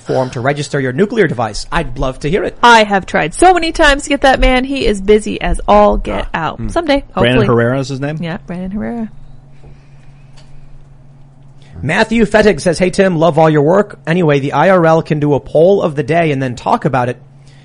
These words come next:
Speaker 1: a little on the show to help the show feel even more engaging." That's a good idea.
Speaker 2: Mm-hmm. Yeah.
Speaker 1: We could do something in the, in the, um, community section on the, on the page, like, maybe, uh, maybe in the morning. Well,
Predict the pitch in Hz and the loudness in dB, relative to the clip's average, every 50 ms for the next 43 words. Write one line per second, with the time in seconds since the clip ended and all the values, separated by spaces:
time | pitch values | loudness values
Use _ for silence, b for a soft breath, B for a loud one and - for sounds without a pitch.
0 | b b b 143 143 131 160 170 175 175 165 160 156 143 135 - - 190 185 175 | b b b -2 0 2 2 2 2 2 2 0 0 -2 -2 -2 0 2 2 2
1 | 165 - 143 127 127 156 165 - - 147 131 - 165 151 151 147 - - 151 156 | 2 0 -2 -2 0 -2 -2 -2 -4 -8 -6 -2 0 0 0 -2 -2 -4 -4 -2
2 | - 160 143 151 147 139 139 139 135 123 165 170 165 120 120 170 233 220 - 277 | -2 -2 -2 -2 0 0 0 0 0 -2 -6 -4 -4 -4 -4 -4 -4 -4 -2 -2
3 | 285 - - 415 381 - - - - 311 320 262 277 302 262 - - 226 254 151 | -2 -2 -2 -2 -4 -4 -8 -12 -14 -12 -8 -8 -8 -10 -12 -14 -12 -8 -6 -6
4 | - 196 180 175 196 190 185 180 170 165 160 - 147 156 156 156 156 151 147 143 | -6 -4 -4 -4 -4 -2 -2 -4 -4 -4 -4 -4 -4 -4 -4 -4 -4 -4 -2 -2
5 | 139 135 131 127 120 117 113 110 - 151 147 185 220 196 143 - - 117 - - | -2 -2 -2 -2 -4 -4 -8 -10 -8 -6 -6 -4 -4 -4 -4 -6 -6 -8 -8 -10
6 | 107 95 95 - - - - - - 120 120 110 - - 131 127 113 - 147 165 | -14 -14 -14 -20 -20 -20 -14 -10 -8 -8 -8 -8 -10 -10 -10 -8 -4 -2 -2 -2
7 | 151 131 - - 131 123 117 - 127 131 131 143 143 135 135 131 127 113 113 113 | -2 -2 -4 -4 -6 -6 -6 -6 -6 -6 -4 -4 -4 -4 -2 -2 -2 -4 -4 -4
8 | 113 104 120 135 139 147 139 131 127 120 131 147 127 - - - - - - b | -6 -6 -8 -6 -4 -4 -4 -4 -4 -4 -6 -6 -6 -10 -14 -18 -20 -20 -18 b
9 | b b b b b b b b b b 120 123 123 | b b b b b b b b b b -6 -6 -6